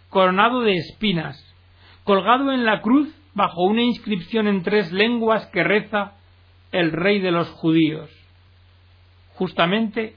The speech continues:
ante la muerte de cruz. Y es que tanto la realeza como la verdad de Cristo se cumplen en la cruz.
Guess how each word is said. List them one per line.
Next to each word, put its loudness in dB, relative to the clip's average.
ante -4
la -4
muerte -2
de -4
cruz. -12
Y 0
es 0
que -8
tanto 2
la 4
realeza 0
como -2
la 2
verdad 0
de -2
Cristo -4
se -8
cumplen 2
en -4
la -8
cruz. -4